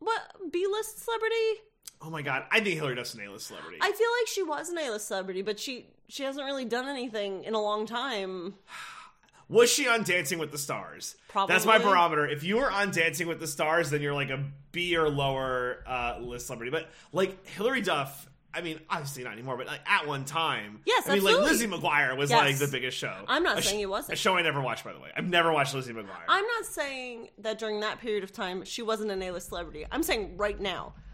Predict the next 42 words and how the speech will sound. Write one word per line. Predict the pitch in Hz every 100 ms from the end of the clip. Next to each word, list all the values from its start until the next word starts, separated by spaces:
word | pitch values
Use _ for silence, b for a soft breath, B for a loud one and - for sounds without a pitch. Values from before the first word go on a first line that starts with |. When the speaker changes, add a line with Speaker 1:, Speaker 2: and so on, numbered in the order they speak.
| B
Speaker 1:
'Cause | - 311
at |
one | 285 285 262
point, | 302 403 262 -
I | 262
also | 254 269
thought | 240 214
Katy | 220 185
Perry | 185 240
was | 349 202
an |
A-list | 202 175 185
celebrity. | 190 175 175 220 - _ _ _
I | -
don't | 214 220 220
know | 220
that | 220
I | 214
think | 220 226 220
that | 202
now. | 185 - 208 202 226 - b b b b b b _ _ _ _ - _ _
I | -
don't, | 233 233 196 - 196 190 _ _ _
we'll | 247 330
see. | - - 147 98 -
Speaker 2:
It | 120
seems | - 190 196
like | 165
Hilary | 151 156 143
Duff | 139
was | 123 127
on | 120
Dancing | 110 110 104
with | 107
the | 117
Stars. | -
Speaker 1:
Yes, | 220 - - -
Speaker 2:
And | 226
Speaker 1:
okay. | 214 196
Speaker 2:
they | -
all, | 110 127 127 123 117 -
they, | 117